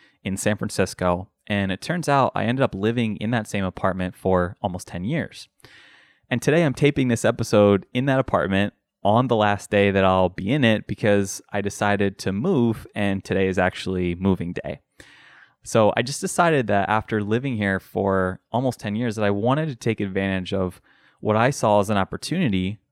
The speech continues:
to go and experience living in some remote places so I can get a change of scenery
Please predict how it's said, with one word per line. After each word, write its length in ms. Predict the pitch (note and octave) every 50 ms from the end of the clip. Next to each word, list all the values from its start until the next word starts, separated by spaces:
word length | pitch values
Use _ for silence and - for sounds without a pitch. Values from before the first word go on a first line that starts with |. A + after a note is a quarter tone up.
| _ _ _
to 460 | - - B2 A2 G#2 G2+ G2 G2 - - _ _ - G#2+
go 240 | - A#2 A2+ C3
and 80 | C#3 B2
experience 640 | A2+ - - - - - G#2+ G#2 G#2 G2+ G2+ - -
living 360 | - G2 G2+ G2 G#2 G2 F2+
in 120 | - F#2+
some 260 | F#2 - - G#2+ G2+ G2
remote 300 | F#2+ G2 G2 F#2 - -
places 460 | - G#2+ A2 A#2 - C#3 D#3 E3 -
so 180 | - - A2
I 80 | G2+ G2
can 200 | - G2 F#2+ F#2+
get 120 | F2+ G2+
a 60 | G2 F#2+
change 300 | - - - G2+ F#2+ G2
of 60 | -
scenery 500 | - - E3+ E3+ E3 D3+ C#3 C3 A#2+